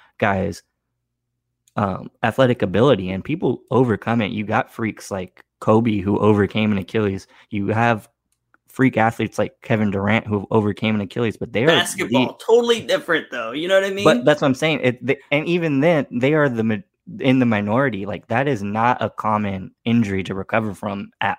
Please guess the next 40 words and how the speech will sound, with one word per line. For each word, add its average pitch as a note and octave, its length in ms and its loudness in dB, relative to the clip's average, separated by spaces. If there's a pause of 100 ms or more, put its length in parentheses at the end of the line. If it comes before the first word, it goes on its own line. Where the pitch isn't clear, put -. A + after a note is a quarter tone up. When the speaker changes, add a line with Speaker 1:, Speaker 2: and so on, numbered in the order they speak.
(120)
Speaker 1:
all, A2 380 2
to - 100 -10
be G#2+ 120 -2
able G#2 140 0
to G2+ 60 -4
play A2+ 220 0
at G#2+ 120 2
a G2 60 -2
professional A2 800 -2 (400)
athletic, G#2 580 -2
you G#2 100 -6
know, F#2 220 -6 (480)
level. B2+ 540 -2 (840)
Speaker 2:
It's C#3 260 -8
not. C#3+ 360 2 (140)
And C#3 480 -2 (220)
being E3+ 220 2
in E3 120 0
football, D#3+ 480 2
being D3+ 180 0
a A#2+ 80 -2
contact D#3 540 -2
sport, D3 420 2
being D3+ 200 2
Speaker 1:
Yeah, G#2 140 2
Speaker 2:
like, C#3 160 0
Speaker 1:
it - 180 0
Speaker 2:
the - 60 -14
cuts G3 380 2
that E3 200 0
you E3 120 -4
make, D#3 200 -4
like, D#3 200 -4
basketball, D#3 760 0
okay, C#3+ 380 0
Speaker 1:
Well, C3 400 4
Speaker 2:
you - 40 -6
do - 60 4
Speaker 1:
and A#2+ 320 2
Speaker 2:
cut, E3+ 320 2